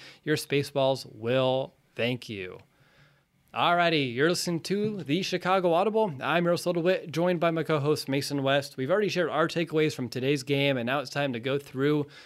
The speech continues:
this Bears roster and figure out who's in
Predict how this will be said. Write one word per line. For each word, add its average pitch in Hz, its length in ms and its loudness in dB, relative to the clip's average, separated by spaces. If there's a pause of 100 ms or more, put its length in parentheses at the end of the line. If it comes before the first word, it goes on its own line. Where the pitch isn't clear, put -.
(220)
this 139 260 0
Bears 151 340 0
roster 123 440 0
and 131 180 -10
figure 147 180 2
out 120 140 2
who's 147 240 2
in 214 320 2